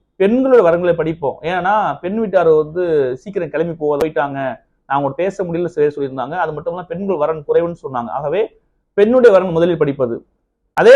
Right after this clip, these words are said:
போன்று நிகழ்ச்சியில் கலந்து கொண்டு க-, இறுதியாக எல்லாரும் உட்கார்ந்து பேசணும். உறுதியாக பேசாம போயிட்டீங்கன்னா அந்த நோக்கம் மாறிவிடும். ஆகவே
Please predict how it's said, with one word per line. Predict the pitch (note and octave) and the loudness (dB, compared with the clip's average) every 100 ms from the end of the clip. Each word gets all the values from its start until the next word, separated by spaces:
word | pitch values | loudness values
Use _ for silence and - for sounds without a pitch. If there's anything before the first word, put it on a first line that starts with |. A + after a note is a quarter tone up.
| C#4+ | 10
போன்று | C4+ A3+ G3 A3 A#3+ - _ _ | 8 4 4 4 2 -4 _ _
நிகழ்ச்சியில் | - D#3+ G#3 C4+ C#4 C4+ A3 | -8 -2 2 2 2 0 2
கலந்து | F#3 G#3 A#3 | 4 4 4
கொண்டு | G#3+ G#3 F#3+ | 2 2 0
க-, | E3+ | 2
இறுதியாக | E3 A3 A#3 A3+ F3+ E3 F3 G#3 - - | 2 0 2 4 4 2 2 2 0 -4
எல்லாரும் | E3 G#3 A3 G#3 | -4 2 4 2
உட்கார்ந்து | F3 A#3 A3+ G3+ | 0 0 0 0
பேசணும். | A3 A#3 A#3 E3+ | 4 4 4 0
உறுதியாக | C#3 D#3+ D#3 C3+ | 0 2 2 2
பேசாம | G3 G#3 A3 | -2 0 -2
போயிட்டீங்கன்னா | F#3 F#3 G3 F3+ | -2 -4 -4 -4
அந்த | F3+ | -4
நோக்கம் | E3+ F3 E3+ | -6 -6 -8
மாறிவிடும். | C#3+ D#3 F3+ D3 B2 - - | -2 0 0 -2 -6 -12 -8
ஆகவே | B2+ C#3 F3 | -4 -2 -2